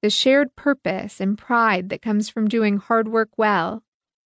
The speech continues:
is one of the reasons I chose to stay on after my fellowship training. The hard times, the times when I knew we missed the mark,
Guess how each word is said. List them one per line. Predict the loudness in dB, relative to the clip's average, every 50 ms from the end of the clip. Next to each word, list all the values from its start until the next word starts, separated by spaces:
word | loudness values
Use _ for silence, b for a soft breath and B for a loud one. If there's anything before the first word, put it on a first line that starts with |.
| _
is | -4 -4 -2 0
one | 2 2 2 2
of | 0
the | 0 -2 -2
reasons | -2 -2 -2 -2 -4 -2 0
I | -2 -2
chose | -2 -2 -4 -4 -4 -4 -6
to | -10 -12
stay | -8 -4 -2 0 0
on | 2 2 2 0
after | 0 -2 -6 _ -6 -4
my | -4 -4 -4
fellowship | -6 -4 -4 -2 -2 -2 -4 -4 -8 -12 -14
training. | -12 -8 -6 -6 -4 -4 -6 -6 -8 -10 _ _ _ _ _ _ _ _ _ _ _ _ _ _ _ _ _ _ _ _ _ _ _ _ _ _ _ _ _ _ -2
The | 2 2 2
hard | 4 4 4 6 6 4 2 -2
times, | -8 -8 -6 -4 -4 -4 -4 -6 -8 _ _ _ _ _ _ _ _ _ _ _ _ _ -4
the | -2
times | 0 0 2 2 2 2 0 -2 -2
when | -2 0
I | 0 2
knew | 2 4 4 4 4
we | 4 4 2
missed | 2 0 -2 -4 -8 -8 -6
the | -4
mark, | -2 -2 -4 -6 -8 -12